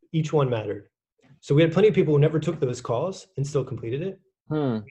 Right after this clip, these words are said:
Speaker 1: Plenty of people who would take those calls. And what I learned was that at thirteen hundred dollars, it did not hurt enough financially for someone to actually go and take an act, to actually follow through on the thing that they knew they wanted to commit on.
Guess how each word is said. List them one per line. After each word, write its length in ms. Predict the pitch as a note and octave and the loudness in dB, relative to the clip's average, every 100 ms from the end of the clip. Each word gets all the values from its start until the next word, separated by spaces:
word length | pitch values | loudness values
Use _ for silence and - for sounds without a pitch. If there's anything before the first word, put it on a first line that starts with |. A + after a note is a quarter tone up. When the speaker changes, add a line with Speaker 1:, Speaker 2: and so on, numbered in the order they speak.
| - - | -8 -2
Speaker 1:
Plenty 160 | D3 | 0
of 60 | C#3+ | 0
people 180 | D#3 C3 | -2 0
who 100 | C#3 | 2
would 180 | G3 | 0
take 200 | - A2+ | 0 -6
those 160 | A2+ - | -8 -12
calls. 340 | - G#2 G#2 - | -14 -14 -16 -4
And 100 | C#3 | 0
what 120 | E3+ | 2
I 80 | A3 | 2
learned 340 | G#3 E3 C#3+ A#2+ | 2 4 4 0
was 160 | A#2 | -4
that 280 | A2+ A2 - _ _ _ _ _ _ - - | -4 -6 -10 _ _ _ _ _ _ -10 -8
at 180 | D3 | -4
thirteen 360 | D3 F#3 F#3 G3+ | 0 0 0 -2
hundred 280 | E3 D3+ B2 | 0 0 0
dollars, 480 | A#2 C#3 F#3 F3 - - | 0 0 -2 -6 -10 -4
it 160 | E3+ | 0
did 160 | G3 F#3 | 0 0
not 200 | F#3 E3+ | -2 -6
hurt 300 | - F3 F3 | -2 0 0
enough 400 | C3 G#2 G2+ _ - | 0 -2 -10 _ -8
financially 600 | A#2 C#3+ D#3+ G3+ A3 G#3 | -4 -4 -2 -4 -6 -6
for 80 | - | -6
someone 320 | C3 C#3+ D3 C#3 | -2 0 2 0
to 60 | |
actually 340 | A#2+ C3 - A#2 | -2 -6 -8 -4
go 260 | A#2+ A#2+ | -2 -2
and 100 | A#2 | -4
take 160 | A#2+ A2+ | -6 -6
an 80 | A2 | -8
act, 340 | G#2 A2+ _ | -12 -14 _
to 100 | - | -6
actually 340 | A#2+ C#3+ D3+ D3 | -6 -2 -2 0
follow 260 | D#3 D#3+ F3+ | 2 2 0
through 400 | C#3+ D3+ B2+ A#2+ | 0 0 0 -2
on 160 | B2 | -6
the 60 | B2 | -6
thing 240 | - C3+ | -4 -2
that 120 | C3 A#2+ | -2 -2
they 120 | B2+ | 0
knew 160 | C#3 | 0
they 100 | B2+ | 0
wanted 300 | A#2+ A#2 A2+ | 0 -2 -4
to 80 | G#2 | -8
commit 260 | G#2+ G#2+ | -12 -12
on. 100 | G2 | -12